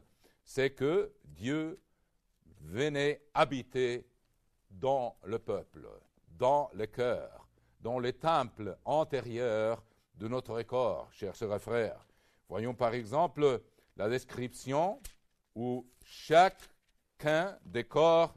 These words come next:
de disciples qui étaient réunis le jour de la Pentecôte devient les temples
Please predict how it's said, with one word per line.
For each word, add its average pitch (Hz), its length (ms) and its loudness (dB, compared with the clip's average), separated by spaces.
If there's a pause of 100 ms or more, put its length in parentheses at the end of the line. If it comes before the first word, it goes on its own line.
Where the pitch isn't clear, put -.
de 110 280 -4
disciples 139 800 -2 (340)
qui 123 100 -4
étaient 120 240 0
réunis 151 760 -2 (400)
le 110 160 -6
jour 117 180 -4
de 117 80 2
la 113 140 6
Pentecôte 170 760 2 (720)
devient 131 480 -4
les 151 140 0
temples 104 580 -2